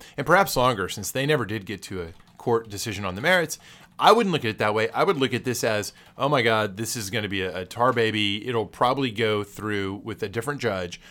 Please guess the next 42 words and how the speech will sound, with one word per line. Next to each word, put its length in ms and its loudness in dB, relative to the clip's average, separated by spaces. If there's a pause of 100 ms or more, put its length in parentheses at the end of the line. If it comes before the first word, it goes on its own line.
(180)
much, 640 0
much 260 -2
quicker. 480 -10 (320)
We're 80 -6
gonna 140 -2
have 140 0
a 40 -6
much 580 0
more, 360 0 (200)
uh, 280 -2 (500)
clearly 560 0
defined 440 0
pathway 560 -2
towards 380 -2
how 80 0
you 180 -4
would 260 -4
litigate 420 -4
it," 180 -6 (380)
and 160 -4
including 800 -2
the 260 -6
early 440 -2
and 120 -10
critical 340 -6
decision 480 -4
by 120 0
Judge 300 -2
Chutkan 520 -2 (320)
to 100 -6
indeed 320 2
allow 320 2
the 160 0
A 60 2
C 160 -4
L 40 -2
U 200 -4
lawyers 360 2
who 120 -8
wanted 360 0
to 100 -8
represent 640 -4